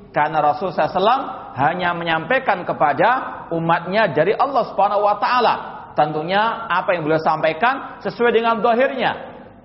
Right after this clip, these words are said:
Wa qala Sufyan bin Uyainah rahimallah, seorang ulama salaf yang bernama Sufyan bin Uyainah mengatakan,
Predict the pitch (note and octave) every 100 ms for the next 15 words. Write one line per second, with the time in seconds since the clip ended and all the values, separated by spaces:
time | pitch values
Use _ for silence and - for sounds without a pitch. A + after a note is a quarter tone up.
0 | - - - - - - D#3 F3+ C#4+ D4+
1 | B3 A3+ - B3 A3 G3 - A3 A3+ A3+
2 | F#3+ F3+ F#3+ F3+ F3+ G3+ D#3+ - - -
3 | - - B2+ C3+ C3+ C#3 C3 - E3 C#3
4 | C3+ A#2 C#3 C#3+ C3 B2+ E3+ D#3 C3+ D3
5 | D#3 D3 C#3+ C#3+ C#3 C#3+ - A#3